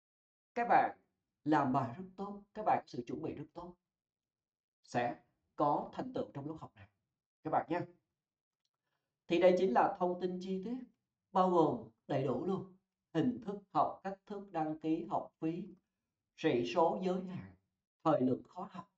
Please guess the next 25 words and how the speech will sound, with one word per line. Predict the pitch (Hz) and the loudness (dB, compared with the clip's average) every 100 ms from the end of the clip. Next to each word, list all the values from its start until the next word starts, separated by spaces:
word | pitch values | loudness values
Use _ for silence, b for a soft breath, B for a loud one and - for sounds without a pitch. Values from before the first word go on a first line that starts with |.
| _ _ _ _ | _ _ _ _
các | - | -2
bạn | 151 135 | -2 0
nha. | 175 202 - _ _ - | -2 -2 -6 _ _ -6
Đó. | 139 - - _ _ _ _ _ _ _ _ _ | -4 -4 -10 _ _ _ _ _ _ _ _ _
À, | 143 139 - | 0 0 2
cứ | 175 185 - - | 2 2 0 -6
hoàn | - 156 151 | -2 -2 0
thành | 156 151 | -2 -2
ba | 170 | -2
mươi | 165 | -2
hai | 165 | -4
đề | 160 139 127 | -4 -4 -4
thi | 160 156 - _ _ _ _ _ _ _ - | -8 -10 -16 _ _ _ _ _ _ _ 2
là | - - | 2 2
chúng | 190 | 0
ta | 170 160 - _ _ _ _ _ | 0 -2 -4 _ _ _ _ _
kết | - 214 | -10 -8
thúc | 240 240 - | -8 -12 -14
khóa | - 180 | -4 -4
học | 156 | -4
của | |
chúng | 180 185 | -8 -10
ta. | 185 - _ _ _ _ _ _ _ _ _ | -12 -18 _ _ _ _ _ _ _ _ _
Về | 165 175 156 | 6 8 8
nội | 156 131 | 6 4